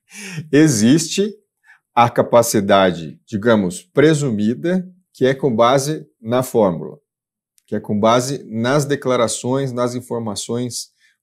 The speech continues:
fornecidas pelo contribuinte e por terceiros da situação socioeconômica e fiscal da empresa,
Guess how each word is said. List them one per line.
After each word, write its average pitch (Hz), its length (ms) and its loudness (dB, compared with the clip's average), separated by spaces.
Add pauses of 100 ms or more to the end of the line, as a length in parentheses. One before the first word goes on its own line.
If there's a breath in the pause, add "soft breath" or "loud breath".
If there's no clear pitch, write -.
(100)
fornecidas 143 640 2
pelo 165 320 2
contribuinte 131 800 -4
e 113 120 -10
por 147 280 -4
terceiros 135 840 0
da 131 220 2
situação 131 640 -6
socioeconômica 120 1120 -6
e 113 40 -8
fiscal 107 680 -2
da 113 160 -2
empresa, 104 580 -6